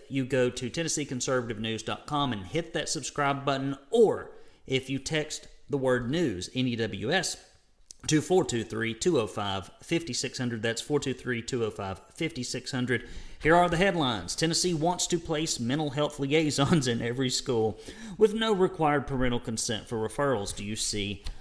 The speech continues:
a pa-, a pattern here in Tennessee education? Vagueness in law meant to deter threats of mass violence leads to pattern of arrests for Tennessee kids. Kingsport Library defends sexually explicit books found in kids section as sex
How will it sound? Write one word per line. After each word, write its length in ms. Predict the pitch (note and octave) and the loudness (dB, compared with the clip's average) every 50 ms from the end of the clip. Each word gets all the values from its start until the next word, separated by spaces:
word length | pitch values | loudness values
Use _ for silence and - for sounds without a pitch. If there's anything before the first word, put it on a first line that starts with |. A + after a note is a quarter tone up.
| - - - | -6 -6 -2
a 140 | G2+ G2 | -2 -2
pa-, 320 | - - - - E3+ F#3 F#3 | -4 -6 0 4 4 6 6
a 120 | C3+ A#2+ A2+ | 4 0 -2
pattern 460 | - - G#3+ A#3+ A#3+ F3 D#3 C#3+ C3 | 0 2 4 6 6 6 4 2 0
here 280 | C3+ B2+ G#2+ G2 G2+ - - | -2 -2 -2 -4 -8 -10 -8
in 220 | - A#2 A2+ G#2+ | -6 -4 -4 -4
Tennessee 340 | - - B2 A#2 - A#2+ A2 | -4 -4 -4 -4 -4 -2 -4
education? 580 | G#2+ G2 - - - A2 G2 F#2 - F2+ F2+ G2+ | -4 -4 -6 -8 -8 -6 -6 -6 -6 -6 -4 2
Vagueness 580 | A#2+ G3 A3+ G#3 G3+ E3 A2+ - - - - - - - - - - - - | 4 4 4 4 4 0 0 -2 -6 -6 -8 -12 -20 -20 -20 -20 -20 -8 -2
in 260 | C3+ C3 C#3+ C3+ C#3 | 0 0 2 0 2
law 520 | D#3 F#3 G#3+ G3+ D3 A#2+ G2+ F2+ - - - - - | 6 6 8 8 6 4 -2 -4 -10 -14 -20 -10 -2
meant 220 | C3 C#3+ D#3+ C#3+ | -2 -2 0 0
to 80 | - D#3 | -2 -2
deter 300 | C3 B2+ - - E3 D#3 | -2 -2 0 2 2 2
threats 360 | D#3 - C#3 D3 D3+ D3 - | 2 4 4 2 4 2 -2
of 100 | C#3 A#2 | -4 -2
mass 240 | A#2+ A#2 A2+ G#2+ - | -2 -2 -2 -4 -4
violence 500 | A2+ B2+ C#3 D3+ E3 D#3+ D#3+ D3 - - - - | -2 -2 0 0 0 0 0 -2 -6 -10 -8 -4
leads 320 | B2 C#3+ D3+ D#3+ D3+ - | -2 -2 -2 -2 -4 -4
to 140 | - D3 C3 | -4 -4 -4
pattern 440 | - - - E3+ F3 D#3+ D#3 C3+ A#2+ | -4 -2 0 0 2 2 2 -2 -2
of 180 | - A2+ G#2+ A2+ | -2 -6 -4 -4
arrests 400 | A2+ G#2+ A#2 B2+ C#3+ - - - | -2 0 0 0 0 -2 -6 -8
for 80 | A2+ | -10
Tennessee 420 | G2+ - A#2+ G2+ G2+ - - - - - | -8 -8 -8 -6 -6 -4 -4 -4 -6 -6
kids. 460 | - - F3+ F3 F3 F3 E3+ - - - - - - - - - - - - - - | -4 -4 0 0 0 0 -2 -4 -8 -8 -8 -10 -6 -6 -8 -6 -6 -8 -8 -6 2
Kingsport 460 | - G#3 A3 G#3 - - G#3+ G#3+ F#3 | 4 4 4 4 2 4 4 4 4
Library 440 | F3+ F#3 G#3+ G#3 F3 D3+ C3 A#2+ A2 | 4 2 2 4 4 4 4 4 2
defends 480 | G2+ A#2+ - - C3+ F#3+ D#3 B2 A2+ | 0 -4 0 2 2 2 2 0 -2
sexually 460 | - D#3+ F#3+ G#3+ - - C#3 C3 G#2+ | 0 -2 -2 -2 -4 -4 -4 -4 -4
explicit 560 | F#2+ - - - - A#2 A2 - G2+ F#2 F2+ A2 | -4 -8 -8 -6 -4 -4 -4 -4 -6 -6 -2 0
books 600 | E3+ G3+ G3 - - - - - - - - - - - - - | 0 0 0 -4 -6 -4 -4 -4 -4 -8 -16 -20 -20 -20 -20 -20
found 480 | - - D#3+ F#3 G#3 G3 D#3 C3+ B2 - | -10 -2 0 2 4 4 4 2 2 0
in 220 | - B2+ B2 B2 | 0 0 0 0
kids 320 | B2 - - F#3 F#3 F#3 - | -2 2 2 2 4 2 0
section 420 | - B2+ A#2+ A#2 - - C3+ B2+ A2 | -2 -2 -4 -4 -4 -4 -4 -4 -2
as 260 | A#2 B2 A#2+ A#2 - | 0 0 0 0 0
sex 380 | - - E3+ F#3 - - - | 0 0 0 0 0 -4 -6